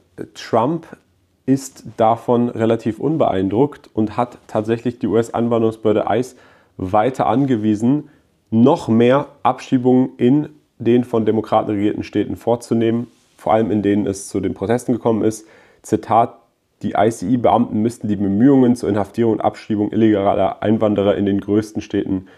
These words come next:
Amerikas wie Los Angeles, Chicago und New York, wo Millionen illegaler Einwanderer leben, ausweiten.“ Das hat Trump zuletzt Sonntag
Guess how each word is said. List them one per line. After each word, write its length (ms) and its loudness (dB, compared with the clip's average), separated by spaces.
Amerikas 600 0
wie 80 0
Los 220 -2
Angeles, 420 2
Chicago 500 0
und 100 -2
New 80 0
York, 400 -2
wo 100 -2
Millionen 540 0
illegaler 560 0
Einwanderer 400 -4
leben, 340 -4
ausweiten.“ 600 0
Das 180 -4
hat 240 -4
Trump 320 -4
zuletzt 480 -4
Sonntag 580 -2